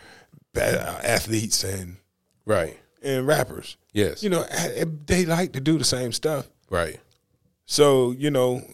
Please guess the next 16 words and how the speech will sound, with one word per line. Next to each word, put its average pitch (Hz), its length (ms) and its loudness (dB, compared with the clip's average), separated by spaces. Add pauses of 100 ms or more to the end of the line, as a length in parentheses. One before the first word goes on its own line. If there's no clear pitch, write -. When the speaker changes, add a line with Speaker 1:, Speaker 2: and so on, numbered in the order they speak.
Speaker 2:
They 110 100 -2
don't 143 260 2
die, 113 320 4
though. 76 200 -10 (440)
Speaker 1:
Right. 165 340 2 (200)
But, 147 240 6
but 165 220 10
if 151 240 0
you 165 80 4
think 190 340 4
Speaker 2:
<laughs> - 0 -
Speaker 1:
about 147 600 6
the, 127 440 2
the, 117 380 -2 (500)
the 117 80 -2
circles 113 840 4